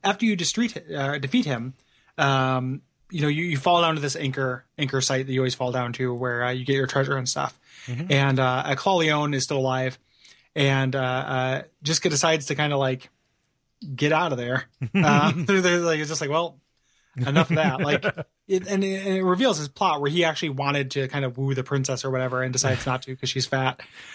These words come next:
Speaker 1: Um,
Speaker 2: <laughs>
Speaker 1: you know.
Speaker 2: Well, <laughs> well, no, he, uh, he, he gathered the princess, the princess because she was the biggest, uh, like, she was the shortcut to getting the flute, which
Speaker 1: Oh,
Speaker 2: he's try-,
Speaker 1: yeah.
Speaker 2: he's trying to woo this, uh, this platypus, uh, pop idol.
Speaker 1: Oh,
Speaker 2: uh,
Speaker 1: you're
Speaker 2: like,
Speaker 1: right.
Speaker 2: like, like Chickadee Boo,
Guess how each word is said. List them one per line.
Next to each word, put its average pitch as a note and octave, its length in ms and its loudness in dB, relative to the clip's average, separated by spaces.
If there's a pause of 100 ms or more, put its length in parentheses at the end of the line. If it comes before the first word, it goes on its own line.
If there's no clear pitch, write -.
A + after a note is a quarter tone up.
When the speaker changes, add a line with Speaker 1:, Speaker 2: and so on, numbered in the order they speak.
(140)
Speaker 1:
Um, C#3 640 4
Speaker 2:
<laughs> - 60 -10
Speaker 1:
you D#3 300 0
know. C3 300 0
Speaker 2:
Well, E3+ 300 2
<laughs> - 40 -6
well, G3+ 140 4
no, F#3+ 280 4 (200)
he, F3 240 4
uh, C#3 200 4
he, D#3+ 240 -2
he D#3+ 100 0
gathered D#3+ 340 2
the C3+ 80 4
princess, C#3+ 480 0
the C3 220 -2
princess D3 380 0
because A#2 240 0
she B2+ 160 0
was A#2+ 160 0
the A#2+ 80 -4
biggest, A2 440 -2
uh, F#2+ 240 -2 (280)
like, B2+ 100 -2
she C3 120 0
was A2 100 0
the A#2 80 -2
shortcut B2 380 -2
to A#2 60 -6
getting G#2+ 220 -2
the F#2+ 80 -6
flute, G#3 400 -2 (420)
which C#3+ 340 0
Speaker 1:
Oh, G3 100 4
Speaker 2:
he's G3 220 6
try-, F#3 140 6
Speaker 1:
yeah. - 40 -2
Speaker 2:
he's F3 180 2
trying E3 300 0
to B2+ 80 0
woo C3 240 0
this, A#2 340 0
uh, G#2 240 0
this G2+ 140 -6
platypus, B2 640 0
uh, G#2 220 -4
pop D#3+ 320 -2
idol. G2 380 -6 (180)
Speaker 1:
Oh, F#3+ 180 4
Speaker 2:
uh, A2+ 100 6
Speaker 1:
you're A2 80 2
Speaker 2:
like, A2 80 4
Speaker 1:
right. D#3 100 4
Speaker 2:
like, B2+ 140 0
like A#2 200 0
Chickadee B2+ 420 -2
Boo, G2+ 460 -6